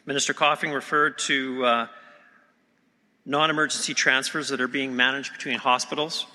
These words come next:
and facilities. And to continue supporting this focus, A H S will be seeking services to provide interfacility transports, or I F Ts, for non-urgent patients requiring transport between hospitals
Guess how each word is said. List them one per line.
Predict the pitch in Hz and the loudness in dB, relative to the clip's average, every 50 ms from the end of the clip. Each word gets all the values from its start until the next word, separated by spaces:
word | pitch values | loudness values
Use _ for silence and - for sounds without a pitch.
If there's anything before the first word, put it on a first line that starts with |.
| - - | -10 -8
and | - 117 107 | -8 -6 -4
facilities. | - 127 - - 143 139 147 165 196 233 226 - - - _ _ _ _ _ _ _ _ _ _ - - - _ | -2 0 0 2 2 2 0 0 0 0 -2 -4 -6 -10 _ _ _ _ _ _ _ _ _ _ -12 -12 -10 _
And | - 123 - | -8 -6 -6
to | - | -6
continue | - - - - 175 165 165 151 | -6 -4 -2 0 2 2 2 0
supporting | - - - - - 165 156 156 143 | -2 -4 -2 0 0 0 2 0 -2
this | 139 - | -4 -4
focus, | - - 147 143 139 - 127 127 - - - - - - - _ _ _ _ _ | -4 -2 -2 -2 0 0 0 0 0 -2 -4 -4 -8 -16 -20 _ _ _ _ _
A | - 139 | 0 2
H | 143 151 143 - - | 2 2 2 2 2
S | 151 151 151 - | 4 2 2 0
will | 151 | -2
be | 123 127 | -2 0
seeking | 113 - - 143 - - 147 143 | 0 0 0 0 -2 -4 -4 -4
services | 139 - 151 139 131 131 127 - - 117 120 117 - - - - _ _ _ | -2 0 0 0 2 2 0 0 0 0 -2 -2 -4 -6 -8 -14 _ _ _
to | - - | -14 -12
provide | - 120 120 135 127 131 131 - | -4 0 4 4 4 4 2 -2
interfacility | - 156 160 - 160 - - - - - 160 151 147 139 139 | -4 -6 -6 -6 -8 -6 -2 -2 0 0 0 -2 -4 -4 -4
transports, | - - - 131 127 120 - - - 113 113 107 - - - - _ _ - | -2 0 2 2 2 0 -2 -4 -4 -6 -6 -6 -6 -8 -10 -12 _ _ -12
or | - 127 123 110 135 | -6 -4 -2 2 4
I | 131 127 131 | 4 4 4
F | 135 - - | 2 2 0
Ts, | - - 123 113 123 143 - - - - _ _ _ _ _ _ _ _ _ _ | -2 -2 -2 -4 -6 -8 -8 -10 -12 -16 _ _ _ _ _ _ _ _ _ _
for | - - 131 127 | -4 -2 0 2
non-urgent | 127 131 135 139 151 165 165 151 156 160 151 143 - 160 - | 2 4 4 4 4 4 2 2 2 2 2 0 -2 -6 -4
patients | - 147 127 120 110 - - 127 135 - - - - - _ _ _ _ | 0 0 0 0 0 -2 -4 -6 -6 -6 -8 -8 -10 -14 _ _ _ _
requiring | 131 120 - - 139 135 131 131 127 | -14 -8 -2 0 2 2 2 0 -2
transport | - - 156 143 147 143 - - 170 151 135 - | -2 0 0 2 0 0 -4 -6 -6 -6 -6 -6
between | - - - 135 131 123 117 | -8 -6 -2 -2 -2 -2 -2
hospitals | - - 151 147 143 - - 170 165 165 156 156 160 - | -2 0 0 0 0 -2 -4 -4 -4 -4 -4 -6 -8 -8